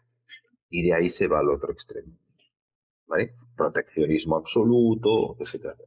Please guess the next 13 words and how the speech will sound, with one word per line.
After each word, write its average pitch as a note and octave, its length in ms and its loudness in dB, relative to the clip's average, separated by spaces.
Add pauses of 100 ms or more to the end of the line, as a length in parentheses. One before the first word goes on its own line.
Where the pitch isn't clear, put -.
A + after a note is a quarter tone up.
Yo G2+ 220 2
es G2+ 80 0
lo A2 80 2
que D#2+ 120 0
veo. C#2 240 -4 (120)
Como D#2 240 -2
profesor E2+ 360 -2
lo G2+ 80 2
que F2 80 -2
he F2 40 -2
visto F#2 220 -2
es - 80 -2
un E2+ 240 -6